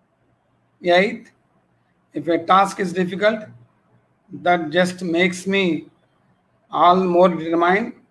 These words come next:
determined. Ninth, I can usually make up my mind and stick to it.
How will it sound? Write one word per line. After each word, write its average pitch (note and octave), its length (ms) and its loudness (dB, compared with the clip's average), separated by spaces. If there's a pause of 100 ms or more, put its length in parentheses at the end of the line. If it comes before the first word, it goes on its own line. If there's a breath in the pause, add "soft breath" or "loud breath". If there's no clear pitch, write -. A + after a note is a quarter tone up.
determined. F3 580 -2 (760)
Ninth, F#3 400 -2 (760)
I E3 80 -2
can F3+ 220 0
usually F#3 480 2
make F#3 360 0
up F#3+ 180 0
my E3+ 240 2
mind F#3 640 0 (360)
and D#3 220 -2
stick F3 300 -6
to G3 80 0
it. A3 300 -4